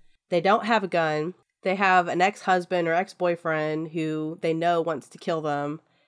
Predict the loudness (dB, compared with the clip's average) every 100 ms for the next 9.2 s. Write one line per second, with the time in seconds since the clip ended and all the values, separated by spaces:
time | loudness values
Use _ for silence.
0 | _ -4 -2 2 2 2 0 0 0 -4
1 | -6 -8 -4 -4 -4 -2 0 0 -2 -6
2 | -10 _ _ _ -4 0 0 0 -2 0
3 | 0 2 0 -2 -2 -2 -2 -4 -4 -2
4 | -2 0 -4 -2 -2 -2 -6 -2 -2 -2
5 | -8 -8 -12 -16 _ _ 0 2 4 6
6 | 6 2 -2 0 0 0 -2 -2 0 0
7 | 0 -2 0 0 -2 -6 -12 -2 0 0
8 | -2 -6 -14 _ _ _ _ 4 4 4
9 | 2 -4